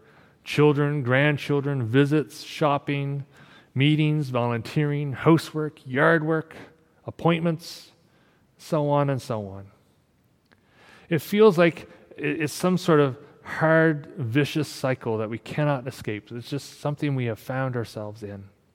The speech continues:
And then we pick up our Bibles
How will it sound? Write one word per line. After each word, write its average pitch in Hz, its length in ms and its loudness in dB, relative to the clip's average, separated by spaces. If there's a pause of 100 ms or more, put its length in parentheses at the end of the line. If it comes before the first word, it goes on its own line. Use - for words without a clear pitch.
(1080)
And 170 160 4
then 196 160 6
we 165 140 2
pick 185 240 0
up 175 120 0
our 180 120 6
Bibles 107 640 -6